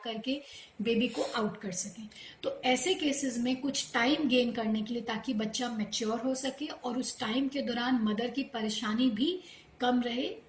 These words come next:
indomethacin नाम की दवाई आपके डॉक्टर आपको सजेस्ट कर सकते हैं और उसका इस्तेमाल करने से पानी धीरे-धीरे करके कम होकर के थोड़ा कंट्रोल में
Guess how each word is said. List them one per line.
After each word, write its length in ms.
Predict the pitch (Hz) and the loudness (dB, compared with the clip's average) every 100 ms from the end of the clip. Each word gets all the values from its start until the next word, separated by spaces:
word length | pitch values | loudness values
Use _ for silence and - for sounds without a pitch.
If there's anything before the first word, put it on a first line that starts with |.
| 254 | 2
indomethacin 600 | 247 285 247 247 220 262 | 4 6 4 2 -2 -2
नाम 340 | 240 214 220 | -2 -2 -2
की 120 | 233 | -2
दवाई 340 | 214 214 214 254 | -2 0 0 -2
आपके 360 | - 214 254 | -6 -8 -4
डॉक्टर 320 | 226 220 - | -2 -4 -6
आपको 280 | 226 196 - | -6 -6 -4
सजेस्ट 480 | 220 226 214 214 - | -2 0 0 -2 -4
कर 120 | 208 | -4
सकते 360 | 190 214 - 254 | 0 0 -2 -4
हैं 280 | 240 320 370 - - - - | -2 -4 -8 -16 -18 -16 -6
और 160 | 233 | -4
उसका 340 | 226 - 294 294 | 0 -2 0 2
इस्तेमाल 520 | 269 - 233 214 214 | 2 0 -2 -2 -2
करने 320 | 214 220 226 | -2 -2 2
से 180 | 226 294 | 2 0
पानी 440 | - 240 233 262 | -4 -2 2 4
धीरे-धीरे 460 | 262 233 254 254 254 | 4 2 0 2 0
करके 340 | 254 226 254 | 0 -4 -4
कम 220 | 254 240 226 | -6 -4 -4
होकर 380 | 226 240 240 | -4 -4 -4
के 100 | 220 | -6
थोड़ा 200 | 254 254 | -2 -2
कंट्रोल 480 | 262 247 214 233 226 | 0 -2 -2 -2 -2
में 200 | 226 262 | -2 -4